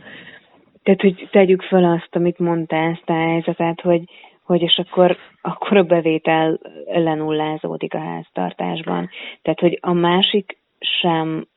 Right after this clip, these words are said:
lesz érzelmileg független attól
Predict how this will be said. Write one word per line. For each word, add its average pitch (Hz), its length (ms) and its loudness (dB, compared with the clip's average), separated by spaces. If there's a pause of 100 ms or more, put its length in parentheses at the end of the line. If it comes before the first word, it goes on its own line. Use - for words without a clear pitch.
(120)
lesz 160 520 -4
érzelmileg 165 800 0
független - 680 -6
attól - 640 -4